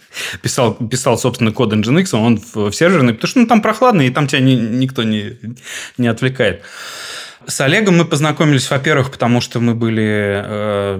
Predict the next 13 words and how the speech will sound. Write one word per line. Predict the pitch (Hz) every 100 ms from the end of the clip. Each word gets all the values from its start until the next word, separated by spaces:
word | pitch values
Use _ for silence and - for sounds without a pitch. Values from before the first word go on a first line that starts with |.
| 101
мы | 113 113
были | 113 107
одной | 107 104
компанией, | 117 113 185 240 160
во-вторых, | 117 - 120 170 - -
э, | 123
я | 123
попал | 127 120 131
в | 131
фокус-группу, | 131 127 117 120 131 127 113
э, | 110 107 107 104
в | 95
фокус-группу, | 117 107 107 113 120 113 107 104 95